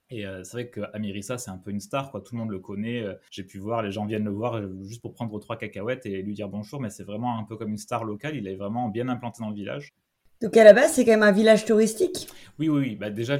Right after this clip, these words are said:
Speaker 1: le Sri Lanka, c'est vrai que je pense que les touristes se concentrent essentiellement sur les côtes, puisque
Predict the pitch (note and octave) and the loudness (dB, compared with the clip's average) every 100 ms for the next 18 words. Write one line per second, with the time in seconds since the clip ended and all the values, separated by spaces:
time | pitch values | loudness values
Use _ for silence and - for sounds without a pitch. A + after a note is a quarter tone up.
0 | C#3+ A#2+ A#2 - B2+ B2 A2+ D3+ C#3+ B2 | -4 -8 -8 -6 -6 -6 -6 -8 -6 -8
1 | - - G#2+ B2+ C3+ - G#2 - B2 - | -8 -10 -8 -8 -10 -10 -12 -10 -12 -10
2 | G#2+ A2+ A#2+ A2+ A2+ A2 A#2+ B2 G#2+ G2+ | -12 -10 -10 -10 -12 -10 -10 -8 -8 -8
3 | - C#3 C#3 - G#2 - | -8 -10 -10 -16 -16 -14